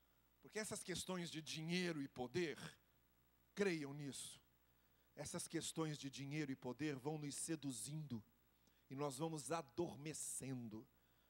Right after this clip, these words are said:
vamos ficando anestesiados.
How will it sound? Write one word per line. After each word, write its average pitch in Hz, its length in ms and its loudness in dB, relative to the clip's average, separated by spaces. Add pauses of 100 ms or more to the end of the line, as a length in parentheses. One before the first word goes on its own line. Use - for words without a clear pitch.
(680)
vamos 160 300 4
ficando 165 520 0
anestesiados. 151 1500 -2